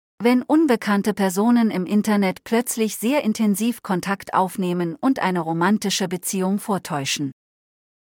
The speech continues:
Man sollte besonders vorsichtig bei Geldforderungen oder Überweisungsbitten von Personen sein,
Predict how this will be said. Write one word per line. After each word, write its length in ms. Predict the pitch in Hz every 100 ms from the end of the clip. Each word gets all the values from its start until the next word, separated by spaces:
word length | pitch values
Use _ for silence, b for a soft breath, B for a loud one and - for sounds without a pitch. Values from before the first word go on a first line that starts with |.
| -
Man 220 | 240 262
sollte 340 | 254 269 269 226
besonders 540 | 220 220 247 220 -
vorsichtig 640 | - 233 214 196 - 180
bei 160 | - 170
Geldforderungen 960 | 190 226 254 - 190 185 180 180 170 160
oder 280 | 175 165
Überweisungsbitten 1080 | 156 180 190 190 226 208 185 - 180 - 147
von 180 | - 165
Personen 560 | 185 202 214 226 190 160
sein, 320 | 151 135